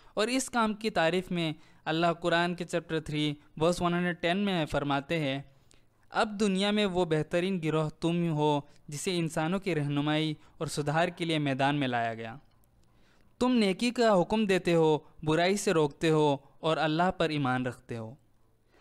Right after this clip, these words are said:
लेकिन उम्मत ने इस ड्यूटी को इग्नोर कर दिया और हालत ये चल, हो चला है अब कि ख़ुद तो लोग इस चीज़ को नहीं करते, लेकिन अगर कोई भी इस काम को करने लगता है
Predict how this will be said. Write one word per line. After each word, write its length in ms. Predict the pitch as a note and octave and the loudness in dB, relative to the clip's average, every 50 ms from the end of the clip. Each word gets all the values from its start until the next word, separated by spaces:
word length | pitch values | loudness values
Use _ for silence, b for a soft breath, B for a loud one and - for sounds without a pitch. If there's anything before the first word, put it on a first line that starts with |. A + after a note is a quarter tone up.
| b b b | b b b
लेकिन 340 | F3 G3 G#3+ A3 C#4 C4 A3+ | 0 0 0 0 -2 -2 0
उम्मत 340 | G#3+ A3+ A3+ A#3+ C4 B3+ - | 0 2 2 2 0 0 0
ने 120 | A#3+ A#3 | 0 0
इस 160 | A3+ F#3+ - | 0 0 0
ड्यूटी 280 | E3+ E3+ F3+ E3+ - A3+ | -2 -2 -2 0 -2 -2
को 160 | G3 G3+ F#3+ | 0 2 2
इग्नोर 340 | E3+ D#3 D#3 D#3 D3+ D#3+ D3+ | 2 2 0 0 0 0 0
कर 200 | - C#3 B2+ B2 A2+ | -2 -4 -6 -6 -8
दिया 320 | - A#2+ A2+ A2+ A#2 D3+ - _ b b b b b | -10 -12 -12 -12 -14 -16 -20 _ b b b b b
और 140 | - E3+ F#3 F#3+ | 0 0 2 2
हालत 420 | E3 F3 F3 F#3+ G#3 G#3+ G#3 G#3 | 2 2 2 2 2 0 0 -2
ये 240 | G3+ G#3+ A3+ A3+ A3+ | -2 0 0 0 0
चल, 220 | A3 G#3 G3 F#3 | 0 2 2 2
हो 200 | E3+ D#3 D#3+ E3 D#3+ | 2 2 2 2 2
चला 240 | - E3+ D#3+ D#3+ | 2 0 2 2
है 260 | D#3+ D#3 D#3 D3+ D3+ B B B B B B | 2 2 2 0 -2 B B B B B B
अब 200 | D3+ E3 E3 - - | -2 -2 -2 -2 -6
कि 100 | - F#3 F3+ | -4 -4 -4
ख़ुद 300 | F3 - F#3+ G3+ G3+ - - | -2 0 0 0 0 0 0
तो 80 | A#3 A3 | 0 2
लोग 280 | G3+ G3 G3 F#3+ F#3 F3+ | 4 4 2 2 2 0
इस 160 | F3 E3+ - | -2 -2 -2
चीज़ 220 | - F#3 E3+ E3+ - | -4 -4 -4 -4 -4
को 200 | - F3 D#3+ - - _ - | -4 -4 -4 -4 -6 _ -6
नहीं 240 | E3+ D#3+ E3 F3+ F#3 | -2 0 0 0 0
करते, 380 | F3 F3+ D#3+ D3+ C#3+ - D#3+ D#3 D3+ D3 B B B B B - | 0 0 -2 -2 -2 -2 -2 -2 -2 -2 B B B B B -4
लेकिन 380 | E3 E3+ E3 - F#3 F#3 F3+ F3 | -4 -4 -4 -2 -4 -4 -2 -2
अगर 300 | D3 D#3+ E3 E3+ F#3 F#3 F#3 | -2 -2 -2 0 -2 -2 -2
कोई 480 | - F#3 F#3+ A3 A#3 A#3 A3+ F#3+ F#3 - G3 | -2 0 0 0 0 -2 -4 -6 -8 -10 -8
भी 220 | F3 F3+ F#3+ G3+ G3 | -4 -2 0 0 0
इस 120 | F#3 - - | -2 -2 -2
काम 240 | F#3+ F3 F3 F3 | -2 0 0 0
को 120 | E3 - E3 | -2 -4 -6
करने 380 | - - E3+ E3+ F3+ F#3 F#3+ F3+ | -2 -2 0 0 0 0 0 0
लगता 320 | F3 D#3+ - - - E3 | 0 -2 -2 -2 -2 0
है 260 | D#3+ D#3 D#3+ D#3 D3 | 0 2 0 -2 -4